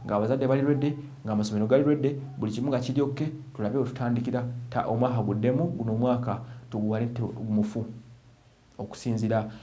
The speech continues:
ku bigenda mu maaso. So, ababaka bangi, okubadde omwaka Lutamaguzi n'abalala, ababuuza lwaki gavumenti eri mu kupakunkana okuzza abaana ku ssomero. Lutamaguzi ababuuza nti, "Singa tukeera ku makya, omwaka guno ne bagaa nti mufu, Uganda eriba eweddewo?"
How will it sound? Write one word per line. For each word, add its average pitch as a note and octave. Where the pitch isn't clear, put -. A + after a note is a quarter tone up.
ku A#2+
bigenda B2
mu G#2+
maaso. G#2
So, A#3+
ababaka A3+
bangi, A3
okubadde F3+
omwaka F#3
Lutamaguzi F3
n'abalala, D#3
ababuuza D#3+
lwaki D3
gavumenti C3+
eri B2+
mu C3
kupakunkana B2
okuzza A#2+
abaana A#2+
ku -
ssomero. A2
Lutamaguzi E3+
ababuuza D#3+
nti, D#3+
"Singa B2
tukeera B2
ku B2+
makya, C3
omwaka C3
guno A#2
ne A2+
bagaa C3
nti A#2+
mufu, G#2+
Uganda C3
eriba C3
eweddewo?" A2+